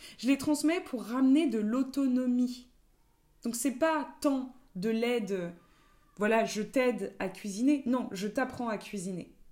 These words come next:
Comme ça, après, tu peux le faire toi-même. Et pareil pour l'accompagnement. Oui, ce que je fais,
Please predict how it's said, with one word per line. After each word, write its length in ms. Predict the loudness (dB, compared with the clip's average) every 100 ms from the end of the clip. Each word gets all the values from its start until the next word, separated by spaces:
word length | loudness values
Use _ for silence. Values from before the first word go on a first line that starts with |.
| -20
Comme 160 | -12 -6
ça, 140 | -4
après, 200 | -4 -4
tu 140 | -6 -8
peux 160 | -6
le 100 | -6
faire 220 | -6 -10 -12
toi-même. 320 | -10 -10 -12 -18 _ _ _ _ _ -18 -18 -16 4
Et 140 | 4
pareil 340 | 6 4 4 0
pour 180 | 0
l'accompagnement. 840 | 0 0 -2 -4 -4 -2 -2 -4 -6 -20 _ _ _ -8
Oui, 320 | -2 4 4 4 -12 _ _ _ _ _ _
ce 120 | -2
que 160 | 2
je 120 | 2 0
fais, 400 | 0 0 0